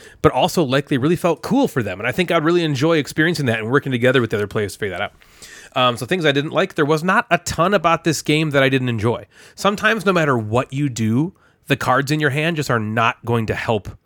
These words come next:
the players if you're trying to. And they can take that as an indication that you're trying to screw them over,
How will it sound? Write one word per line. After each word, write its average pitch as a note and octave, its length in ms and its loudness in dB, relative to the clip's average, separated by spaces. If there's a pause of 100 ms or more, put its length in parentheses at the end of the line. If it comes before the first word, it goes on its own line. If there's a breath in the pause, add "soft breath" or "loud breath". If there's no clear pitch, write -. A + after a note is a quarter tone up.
(380)
the B2 100 0
players G2+ 560 0
if A2 160 -2
you're G2+ 80 -2
trying G#2+ 480 -2
to. F2+ 280 -12 (360 loud breath)
And C#3 160 2
they D3 160 2
can D3+ 120 -4
take C#3 260 -2
that A#2 300 0
as B2 140 2
an B2 80 0
indication A#2 460 0
that A2+ 100 0
you're A2 100 -2
trying A2 260 -2
to - 100 -8
screw - 280 -4
them G2+ 220 -6
over, F2+ 340 -12